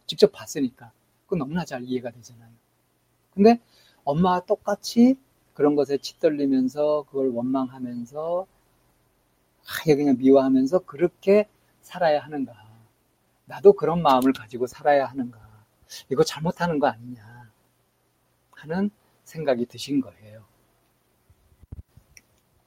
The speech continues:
당연한 고민입니다. 그리고 이 고민은 나를, 나를 한 단계 성장시킬 수 있는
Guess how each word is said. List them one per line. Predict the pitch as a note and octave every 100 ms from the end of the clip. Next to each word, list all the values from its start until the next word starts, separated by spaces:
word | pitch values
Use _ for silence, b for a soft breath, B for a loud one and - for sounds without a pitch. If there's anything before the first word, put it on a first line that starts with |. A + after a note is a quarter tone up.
| _ _ _ b b
당연한 | - - F3 A#3
고민입니다. | A3+ C3+ C3+ D3 C#3 F#2+ G#2+ B2+ _ _ _ _ _ _ _ _
그리고 | C3+ E3+
이 | C3+ D#3
고민은 | - A#2 A2+ C3 G#3+ C4 _ _ _ _ _ _ _ _ _
나를, | B2 B2+ A2 A2+ C#3+ G3+ -
나를 | - B2+ A#2 A2+ D3+ G#3 A3
한 | - E3+
단계 | D#3+ C#3+ C#3+
성장시킬 | - - G3+ A3 G3+ - D3+
수 | - A#2+
있는 | A2 G#2 A2 B2+ C#3